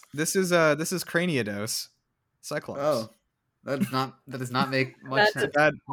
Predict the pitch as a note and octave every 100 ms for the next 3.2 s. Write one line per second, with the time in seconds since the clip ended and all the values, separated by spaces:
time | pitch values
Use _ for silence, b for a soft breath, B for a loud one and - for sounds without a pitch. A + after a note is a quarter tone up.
0 | E3 - _ - - D#3 D3 C#3 F3 F3
1 | C3 A2 G#2+ - _ A3+ F#3+ A3 C#4+ C4
2 | A#3 G#3 _ D#3 B3+ C4+ A#3 F3+ D3+ B2+
3 | A2+ A2